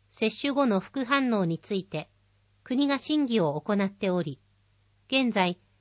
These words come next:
積極的勧奨を差し控えています。実施場所は、契約医療機関、ビーシージーは保健センターです。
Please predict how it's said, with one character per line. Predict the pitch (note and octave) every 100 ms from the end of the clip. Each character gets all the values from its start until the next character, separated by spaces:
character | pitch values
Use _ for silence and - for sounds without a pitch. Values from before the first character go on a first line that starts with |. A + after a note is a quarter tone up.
| _
積 | - G#3+ -
極 | C#4+ -
的 | D4+ -
勧 | - C4 B3+
奨 | - B3+ A#3+
を | A#3
差 | A3+
し | - C4
控 | - C#4 C4
え |
て | A3+
い | E3 C3+
ま | C3+
す。 | - - _ _ _ _ _ _ _ _ _ _ _ -
実 | G3+
施 | - C#4+
場 | C#4 C4
所 | C4+ A#3+
は、 | A3+ - _ _
契 | - C#4
約 | D4 D4 C#4+
医 | A#3+ B3+
療 | C4+ C4+
機 | - -
関、 | F#3 C#3+ C3+ _ _ _ _ _
ビ | G#3 A#3
ー |
シ | - B3
ー | G#3
ジ | A#3 A3
ー |
は | C#3
保 | B2+ F3
健 | G#3+ G#3
セ | G3 G3+
ン | F3+
タ | D3 B2 A#2+ _ _ _ _ _ _ _ _
ー |
で | E3 D#3+
す。 | - -